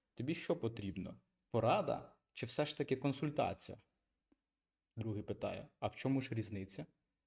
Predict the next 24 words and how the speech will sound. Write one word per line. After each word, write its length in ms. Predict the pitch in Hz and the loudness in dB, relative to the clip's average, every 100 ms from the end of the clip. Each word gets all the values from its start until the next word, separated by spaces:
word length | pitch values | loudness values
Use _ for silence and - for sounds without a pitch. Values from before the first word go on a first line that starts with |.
| _ _ - | _ _ -2
На 100 | 123 | 0
що 160 | 117 123 | 4 4
йому 200 | 110 110 | 4 2
його 180 | 107 | 0
кум 240 | 107 107 101 | 0 0 0
відповідає 560 | - 98 98 92 80 | -2 -2 -2 -2 -4
також: 480 | 87 85 - 98 - _ _ _ - | -4 -6 -8 -16 -18 _ _ _ -4
«Ну, 120 | 247 | 2
дивись, 480 | 139 120 98 - - _ _ _ - | 4 4 2 -2 -16 _ _ _ 0
порада 600 | 151 202 240 117 - - | 4 6 4 0 -2 -2
безкоштовна, 880 | 147 147 - 151 - - 98 90 85 - _ - | 2 2 2 -4 0 2 2 0 -8 -14 _ -4
а 100 | 101 | -2
консультація 840 | 104 98 104 90 110 - - 87 - _ _ _ _ | -2 -4 -4 0 0 0 -2 -8 -8 _ _ _ _
платна». 500 | 95 95 87 90 - _ _ _ _ _ _ - | -2 0 0 -6 -14 _ _ _ _ _ _ -4
Ну 100 | 190 | 2
і, 60 | 135 | 2
звісно, 340 | 123 170 110 | 2 0 -2
кум 180 | - 110 | 0 0
каже: 220 | 101 104 | 0 0
«Ну, 100 | 120 | 0
давай 300 | 104 104 139 | 2 4 4
мені, 200 | 202 156 | 2 -2
звісно, 300 | 131 202 143 | -2 -4 -4
пораду». 440 | 123 131 - 202 | 0 2 2 -2